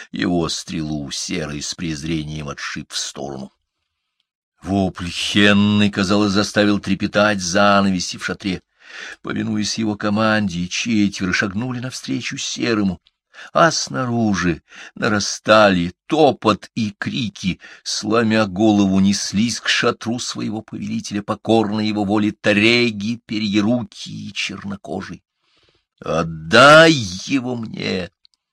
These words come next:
Голос Серого прозвучал величественнее и мощнее яростного рыка Хенны.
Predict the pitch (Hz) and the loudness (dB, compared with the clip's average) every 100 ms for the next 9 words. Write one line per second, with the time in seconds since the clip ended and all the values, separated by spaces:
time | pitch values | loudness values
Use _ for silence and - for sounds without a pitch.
0 | _ _ _ _ 90 92 90 90 87 - | _ _ _ _ -2 0 2 0 -4 -6
1 | - - 110 127 117 95 - 85 92 - | -8 -4 0 0 0 -4 -6 -6 -4 0
2 | 107 98 95 110 143 180 - 175 - - | 2 2 2 2 2 2 2 0 -2 -4
3 | 160 156 156 151 143 - - - 127 127 | -2 0 0 0 -2 -2 -6 -4 -2 0
4 | 117 113 110 95 117 110 110 - 117 104 | 4 4 4 6 4 4 0 -4 -4 -2
5 | 101 104 - 95 - 113 101 98 92 | 0 0 -4 -8 -4 0 2 2 0